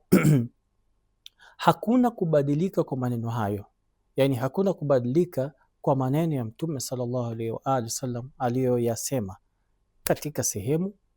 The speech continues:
yani sehemu yote ile haiwezi waibadilika, hata mtu aende wapi haiwezi waibadilika, hata mtu awe na, awe na, a-, a-, akuwe nani, haiwezi waibadilika. Hiyo ni ya kwanza. Kwa hivyo sehemu kubadilika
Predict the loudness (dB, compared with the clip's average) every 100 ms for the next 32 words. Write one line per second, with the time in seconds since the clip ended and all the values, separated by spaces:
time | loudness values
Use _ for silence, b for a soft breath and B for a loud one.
0 | _ 0 2 2 2 2 6 4 4 2
1 | 0 2 2 2 0 -2 -4 -8 -8 -8
2 | -8 -10 _ _ _ -4 0 2 4 4
3 | 2 0 2 0 0 -2 -2 -2 0 -2
4 | -4 -8 -10 -12 -18 _ b b -2 0
5 | 2 2 2 0 0 2 2 2 -2 -6
6 | -12 _ -2 0 0 -2 -6 -10 -16 -20
7 | _ -16 -16 -16 -2 6 6 8 4 2
8 | -6 -8 0 4 4 4 -2 -4 -8 -12
9 | -16 -18 -20 b b b b 0 2 2
10 | 0 -4 -6 -10 _ 2 4 4 2 2
11 | 6 6 6 0 _ _ _ 0 2 4
12 | 2 2 0 0 0 -2